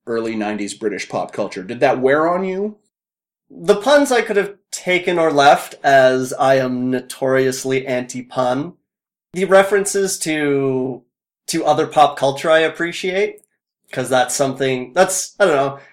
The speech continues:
Speaker 2: it's just something kind of passingly clever that I've appreciated in other artists. It's either the first or second track. There are several, several references in that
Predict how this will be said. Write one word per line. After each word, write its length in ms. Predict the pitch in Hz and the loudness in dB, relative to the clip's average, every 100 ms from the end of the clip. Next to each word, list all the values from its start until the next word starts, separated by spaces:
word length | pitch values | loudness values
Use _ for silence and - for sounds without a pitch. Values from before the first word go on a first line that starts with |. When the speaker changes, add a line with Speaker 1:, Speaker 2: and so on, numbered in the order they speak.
| - | -8
Speaker 2:
it's 200 | 196 - | -6 -2
just 200 | 180 - | 0 2
something 680 | 170 147 156 139 135 123 - _ | 0 0 0 0 -2 -6 -12 _
kind 220 | 170 151 | -2 0
of 80 | 135 | -2
passingly 540 | - 127 120 139 127 123 | -6 -8 -6 -6 -8 -6
clever 340 | 131 120 127 | -4 -4 -4
that 160 | 127 127 | -2 -2
I've 160 | 127 | -2
appreciated 720 | 120 - 131 - 127 139 123 | -8 -12 -12 -8 -8 -6 -8
in 300 | 120 120 127 - | -8 -10 -14 0
other 300 | 147 143 139 | 2 4 2
artists. 600 | 127 127 131 127 - - - _ _ _ _ _ | 2 0 -2 -6 -6 -8 -10 _ _ _ _ _
It's 100 | - | -12
either 280 | 147 151 147 | -6 -2 -2
the 80 | 131 | -4
first 320 | - 131 - | -4 -6 -6
or 60 | 131 | -6
second 340 | - 131 131 | -4 -4 -6
track. 360 | 131 131 127 - | -6 -4 -4 -6
There 160 | 123 131 | -8 -6
are 40 | |
several, 1080 | 131 - - 143 123 135 127 123 117 117 - _ _ | -6 -4 2 2 2 0 0 -2 -8 -14 -20 _ _
several 400 | - 170 147 151 | 2 4 4 4
references 580 | 139 131 135 123 135 127 | 4 2 0 -4 -4 -4
in 260 | 123 123 | -4 -6
that 280 | 120 113 - | -8 -8 -10